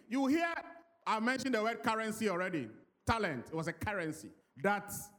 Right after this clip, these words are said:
if you are a Christian and you want to be rich, you must be conversant with at least currency. We'll hear another important word, trade.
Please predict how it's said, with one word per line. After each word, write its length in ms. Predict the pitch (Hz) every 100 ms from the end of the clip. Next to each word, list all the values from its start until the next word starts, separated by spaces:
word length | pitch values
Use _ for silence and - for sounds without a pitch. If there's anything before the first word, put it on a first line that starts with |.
| _
if 180 | 185 196
you 120 | 175
are 80 | 185
a 40 | 180
Christian 640 | 208 240 - 247 247 240
and 220 | 196 185
you 440 | 180 180 175 175 175 - -
want 240 | 190 233 214
to 80 |
be 120 | 175 170
rich, 240 | 208 220
you 160 | 180 185
must 280 | 185 170
be 140 | 156 180 -
conversant 760 | - 262 262 247 233 247 247 202
with 200 | 185 180 - - -
at 100 | 180
least 440 | 226 208 - - _ _
currency. 580 | - 262 220 202 196 120 - -
We'll 180 | 247 262
hear 240 | 233 330 311
another 460 | 233 269 277 285 277
important 540 | 220 226 262 269 262
word, 240 | 240 233 -
trade. 500 | 269 311 220 151